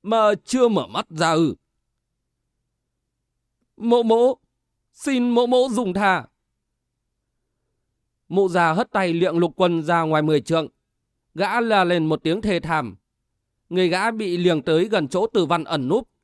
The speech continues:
chỉ cách chừng tám thước. Từ Văn toàn vùng trường đánh chết gã,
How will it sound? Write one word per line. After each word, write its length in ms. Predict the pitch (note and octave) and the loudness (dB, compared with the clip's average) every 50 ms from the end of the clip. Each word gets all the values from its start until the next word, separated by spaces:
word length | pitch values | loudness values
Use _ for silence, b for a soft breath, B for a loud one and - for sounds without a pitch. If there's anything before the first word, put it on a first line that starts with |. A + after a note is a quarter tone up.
| _ _ _ | _ _ _
chỉ 180 | _ - G3 D3+ | _ -4 -4 -4
cách 240 | - A#3+ C4+ - _ | -4 -6 -8 -8 _
chừng 240 | - - D3+ C3 - | -4 -4 -4 -4 -6
tám 240 | - C#3 C#3+ D#3+ | -6 -6 -6 -6
thước. 260 | F#3 G3 G#3+ B3 A#3+ - _ _ _ _ _ _ _ _ _ _ _ _ _ _ _ _ _ _ _ _ _ _ _ _ _ _ _ _ _ | -2 0 0 0 0 -4 _ _ _ _ _ _ _ _ _ _ _ _ _ _ _ _ _ _ _ _ _ _ _ _ _ _ _ _ _
Từ 160 | G3+ F#3+ F3+ | -2 -2 0
Văn 260 | D#3+ F#3 F3+ F3+ E3+ | 0 -2 -4 -4 -4
toàn 280 | - F#3+ F3+ F3+ E3+ D#3+ | -2 -2 -2 -2 -2 -2
vùng 260 | D3 F#3+ F#3+ F#3 C#3+ | 0 0 0 0 0
trường 300 | - G3 E3+ D3 C#3 G#2+ | 0 -2 -2 -2 -4 -6
đánh 180 | C3+ D3+ E3+ - | -6 -6 -6 -4
chết 180 | - A3+ F3+ | -6 -6 -4
gã, 180 | E3+ D#3+ D#3+ | -4 -4 -4